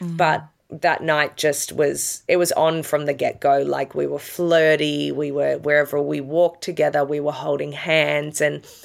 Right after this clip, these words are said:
Speaker 2: and yes, I was married. Yes, Jared was at home. But it just felt so normal.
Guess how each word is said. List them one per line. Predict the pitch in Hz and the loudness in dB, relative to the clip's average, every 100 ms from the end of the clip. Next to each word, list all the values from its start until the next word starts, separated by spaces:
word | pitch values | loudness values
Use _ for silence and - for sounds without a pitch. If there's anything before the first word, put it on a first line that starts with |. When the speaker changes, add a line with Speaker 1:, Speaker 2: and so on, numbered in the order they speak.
| - - _ _ | -20 -20 _ _
Speaker 2:
and | 196 190 | 0 2
yes, | 180 220 - - | 2 2 0 -2
I | 165 | 2
was | 175 151 160 170 - | 2 2 0 0 -6
married. | 151 143 143 143 - - _ | -4 -2 -2 -4 -8 -20 _
Yes, | 160 165 - | 0 0 0
Jared | 151 143 143 | 0 0 0
was | 143 143 | -2 -4
at | 147 | -6
home. | 143 143 143 139 - _ _ _ _ _ _ | -6 -6 -6 -8 -14 _ _ _ _ _ _
But | 190 | 0
it | 202 - | 0 0
just | 196 180 - | -2 -2 -6
felt | - 196 202 | 0 0 0
so | - - 175 165 165 | -4 -2 2 2 0
normal. | 151 147 143 143 147 147 | -2 0 -2 -2 -6 -8